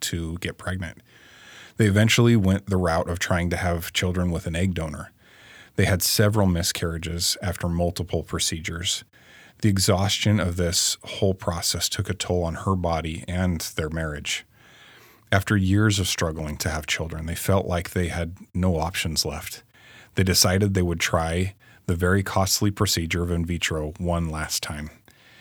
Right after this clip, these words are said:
In preparation for this, as a couple, they had the distinct impression to put everything on the altar before God. They made the strict commitment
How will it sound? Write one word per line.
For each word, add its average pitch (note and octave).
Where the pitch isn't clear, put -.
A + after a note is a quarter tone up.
In F#2
preparation G#2
for F2
this, E2
as F2+
a F#2+
couple, F2+
they F2
had E2+
the F2
distinct F#2+
impression F2+
to -
put -
everything F2
on E2+
the D#2+
altar D2+
before D#2
God. D2+
They F#2
made F#2
the F2
strict -
commitment G2